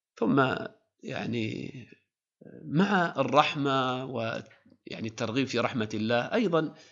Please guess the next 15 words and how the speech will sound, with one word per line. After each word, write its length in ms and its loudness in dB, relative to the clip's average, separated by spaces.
يأتي 420 2
التذكير 720 0
بعذاب 580 -2
الله 220 -4
تعالى، 600 -2
فإنما 420 4
يسرناه 500 6
بلسانك 560 2
لتبشر 580 0
به 120 -4
المتقين 540 -4
وتنذر 460 0
به 300 -2
قوما 260 4
لدا، 540 0